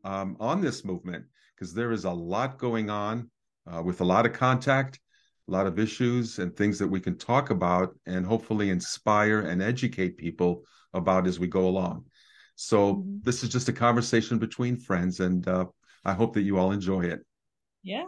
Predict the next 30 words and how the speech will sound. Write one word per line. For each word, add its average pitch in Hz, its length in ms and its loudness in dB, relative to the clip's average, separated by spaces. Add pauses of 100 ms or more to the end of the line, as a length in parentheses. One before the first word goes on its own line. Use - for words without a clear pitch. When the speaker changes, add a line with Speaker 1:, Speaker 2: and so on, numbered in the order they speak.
(460)
Speaker 2:
I'm 240 340 0
really 285 320 -2
excited 202 520 0
to 196 100 -8
be 190 180 -8
here, 180 180 -2
Costa, 180 460 -4
'cause 185 460 -6
you 214 160 -4
were 240 120 0
one 220 120 0
of 202 80 -4
the 196 80 -6
first 196 360 -8
few 202 140 -6
people 180 680 -6 (320)
that 180 760 -2 (540)
I, 190 560 0
I, 190 240 -2
I 294 180 -4
forget, 440 320 4
actually, 233 220 0
did 202 160 0
you 311 180 4
reach 440 180 8
out 370 200 0
to 302 120 -6
me 262 260 2
through 269 180 -6
TikTok? 262 720 -2